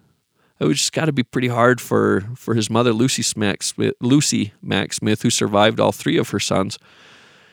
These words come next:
She, you know, to lose Joseph and Hyrum at Carthage jail, and then less than a month later,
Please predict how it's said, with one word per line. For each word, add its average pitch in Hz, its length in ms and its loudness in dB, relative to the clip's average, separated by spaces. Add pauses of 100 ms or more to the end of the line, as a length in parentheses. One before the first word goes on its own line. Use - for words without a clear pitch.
(160)
She, 123 420 0
you 127 280 -4
know, 113 160 4
to 113 160 -6
lose 135 200 4
Joseph 131 400 2
and 101 120 -2
Hyrum 113 440 4
at - 120 -4
Carthage 110 480 2
jail, 113 400 4
and 110 180 -4
then 107 140 2
less 110 280 2
than 117 160 -2
a 107 60 -2
month 104 300 -2
later, 107 420 4